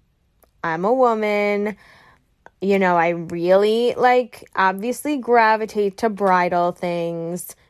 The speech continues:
Duh. I'm not going to, you know, give <laughs> you, give you a different story there. But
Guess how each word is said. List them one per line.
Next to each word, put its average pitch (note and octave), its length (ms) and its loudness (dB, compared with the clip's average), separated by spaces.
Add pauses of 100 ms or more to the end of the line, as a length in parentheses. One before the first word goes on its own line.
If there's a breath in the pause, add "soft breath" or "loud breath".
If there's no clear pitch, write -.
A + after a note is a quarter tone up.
(140)
Duh. E3+ 540 0 (260)
I'm F3+ 180 -6
not E3 220 -4
going G3 400 -2
to, G#3 140 -8
you G3+ 160 0
know, F3+ 300 -2
give F3+ 260 -4
<laughs> G#3 160 -6
you, A3 240 4 (420 loud breath)
give A3 220 4
you A3+ 160 4
a - 20 4
different A#3+ 400 0
story E3+ 540 0
there. D#3+ 360 -2 (640 soft breath)
But A3 460 2